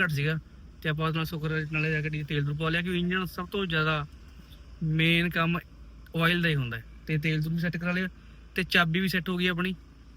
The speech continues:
ਤੇ ਹੁਣ ਆਪਾਂ ਆਪਣੀ ਦੁਕਾਨ 'ਤੇ ਪਹੁੰਚ ਗਏ ਹਾਂ। ਤੇ ਸਭ ਤੋਂ ਪਹਿਲਾਂ ਤਿੰਨ ਦਾ ਖੋਲ੍ਹਣਾ ਹੈ, ਗਰਮੀ ਬਹੁਤ ਹੈ। ਲੈ, ਸਭ ਤੋਂ ਪਹਿਲਾਂ ਇਹਦੇ ਆਪਾਂ ਜਿਹੜੇ ਬਟਨ ਹੈ ਉਹ ਕੀ ਕਰ ਦਈਏ। ਇਹ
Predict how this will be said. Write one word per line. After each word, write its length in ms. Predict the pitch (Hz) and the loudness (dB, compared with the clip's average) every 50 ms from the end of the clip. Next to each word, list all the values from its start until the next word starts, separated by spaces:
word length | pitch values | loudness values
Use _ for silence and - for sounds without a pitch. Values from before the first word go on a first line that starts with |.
| - - | -12 -4
ਤੇ 180 | - 151 151 147 | -2 0 0 2
ਹੁਣ 180 | 135 151 160 165 | 2 2 0 0
ਆਪਾਂ 440 | 165 - - 175 170 170 165 165 160 - - | 0 0 2 2 2 4 2 0 -2 -6 -6
ਆਪਣੀ 200 | 151 147 151 156 | -4 -2 0 0
ਦੁਕਾਨ 220 | 151 147 147 147 147 | 2 2 0 0 0
'ਤੇ 100 | 160 156 | -2 -2
ਪਹੁੰਚ 240 | 156 160 165 175 | -2 -2 -2 0
ਗਏ 120 | 190 190 196 | 0 0 0
ਹਾਂ। 80 | 202 185 - - - - - - - - - - - - - | -2 -4 -8 -14 -20 -20 -20 -20 -20 -20 -20 -20 -14 -4 0
ਤੇ 200 | 160 160 156 147 - - - | 0 2 2 0 -4 -8 -8
ਸਭ 160 | - 185 202 | -6 -6 -4
ਤੋਂ 100 | 214 214 | -2 -2
ਪਹਿਲਾਂ 180 | 208 202 214 220 | 0 -2 -2 0
ਤਿੰਨ 200 | - 202 185 185 | 0 2 2 4
ਦਾ 80 | 185 | 2
ਖੋਲ੍ਹਣਾ 200 | 160 156 139 147 | 2 4 2 2
ਹੈ, 60 | 156 | 2
ਗਰਮੀ 240 | 165 160 156 160 170 | 4 4 4 4 4
ਬਹੁਤ 260 | 160 143 135 147 151 | 4 2 2 2 2
ਹੈ। 120 | 139 117 - - - _ _ _ _ - - - - - - - - _ _ _ _ _ - - - - - - - - - - - - - | 0 -2 -4 -10 -20 _ _ _ _ -10 -8 -8 -8 -6 -6 -8 -8 _ _ _ _ _ -20 -20 -20 -20 -20 -20 -20 -20 -20 -20 -16 -8 -4
ਲੈ, 140 | 139 131 120 | -2 0 2
ਸਭ 240 | 117 - - 151 151 | 2 2 2 2 2
ਤੋਂ 100 | - 170 | 2 4
ਪਹਿਲਾਂ 220 | 175 170 170 180 | 4 6 6 6
ਇਹਦੇ 120 | 180 180 180 | 6 6 6
ਆਪਾਂ 220 | 165 170 170 170 160 - - - - - | 4 4 2 2 0 -4 -12 -14 -4 -2
ਜਿਹੜੇ 160 | 165 165 170 | 0 2 2
ਬਟਨ 340 | 156 143 139 131 147 151 156 | 2 2 2 4 6 4 4
ਹੈ 100 | 165 156 - - - | 4 2 -2 -2 -2
ਉਹ 120 | 147 156 | -2 -2
ਕੀ 120 | - - 147 | 0 -2 0
ਕਰ 140 | 135 117 | 0 0
ਦਈਏ। 180 | 107 104 107 117 | 2 2 0 -2
ਇਹ 60 | 113 | -2